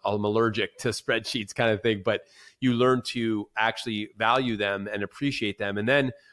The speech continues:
when you begin to be able to help another person, another C E O with their business by looking at the numbers, the data, and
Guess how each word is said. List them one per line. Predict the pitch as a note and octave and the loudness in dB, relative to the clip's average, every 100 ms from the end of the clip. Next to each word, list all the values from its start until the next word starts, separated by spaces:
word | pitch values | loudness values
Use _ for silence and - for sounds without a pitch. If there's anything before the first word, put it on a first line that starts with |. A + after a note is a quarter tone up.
| _ | _
when | - A#2+ | -4 -2
you | A#2+ D3 | 2 2
begin | C#3 B2 B2 | 4 4 2
to | A2+ A#2+ | 0 -4
be | A2+ | 0
able | A#2+ A2+ | 0 2
to | G2+ | 0
help | G#2+ B2+ | 0 0
another | A#2 G#2+ A#2+ G#2+ | 0 0 2 0
person, | G2+ - D3 - A2 G#2 G#2 _ _ _ _ _ _ | -2 -2 -2 -2 -4 -4 -6 _ _ _ _ _ _
another | A#2 A#2+ A#2+ G#2+ | 0 2 2 0
C | - B2 A2 | -2 -6 0
E | B2+ | 4
O | C3 A2 G2+ - | 4 4 0 -6
with | G#2+ B2+ G#2 | -2 -2 0
their | G#2 A#2+ A#2 | 0 2 2
business | A2 B2+ A2 G#2+ G2+ | 0 0 0 -2 -2
by | G2+ | -2
looking | G#2 A#2 A2+ G#2 | -2 -4 -4 -4
at | G#2+ G#2 F#2+ F#2+ | -2 -4 -10 -4
the | G#2+ A2 G2 - _ _ _ | 2 2 0 -8 _ _ _
numbers, | - A2 B2 A2+ G#2+ G2+ | -4 2 2 2 0 0
the | G#2+ | -2
data, | G#2 A2+ B2 A2 G2+ G#2 | 0 2 4 2 0 -2
and | G#2+ G#2+ G2+ | -2 -2 -4